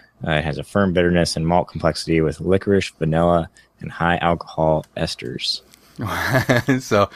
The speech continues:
Speaker 2: so John uh, it probably had your interest until you read, uh, Licorice, right? <laughs>
Speaker 1: Yeah,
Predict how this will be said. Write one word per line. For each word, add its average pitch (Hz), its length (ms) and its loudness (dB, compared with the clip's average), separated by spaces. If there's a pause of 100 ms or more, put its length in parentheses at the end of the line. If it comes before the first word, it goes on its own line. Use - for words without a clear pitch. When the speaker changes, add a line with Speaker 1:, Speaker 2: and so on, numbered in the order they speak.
(320)
Speaker 2:
so 117 160 0
John 127 580 0 (420)
uh, 113 400 2
it 127 180 0
probably 165 280 0
had 131 340 0
your 123 140 0
interest 127 440 0
until 113 320 0
you 120 200 2
read, 113 360 2 (160)
uh, 113 100 0
Licorice, 101 580 0
right? 98 260 2 (100)
<laughs> - 100 -8
Speaker 1:
Yeah, 90 440 2